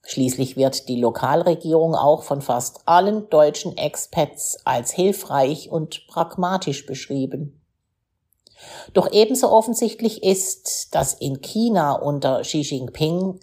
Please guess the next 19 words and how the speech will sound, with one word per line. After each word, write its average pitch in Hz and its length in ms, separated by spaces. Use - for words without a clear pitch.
längst 165 760
ein 175 300
rauerer 139 760
Wind 127 340
weht, 147 600
der 123 160
sich - 240
irgendwann 135 600
auch - 520
gegen 143 380
die 143 120
bislang 135 520
gern 165 380
gesehenen 175 680
Gäste - 500
aus 160 280
Deutschland 151 680
richten 147 420
kann. 117 360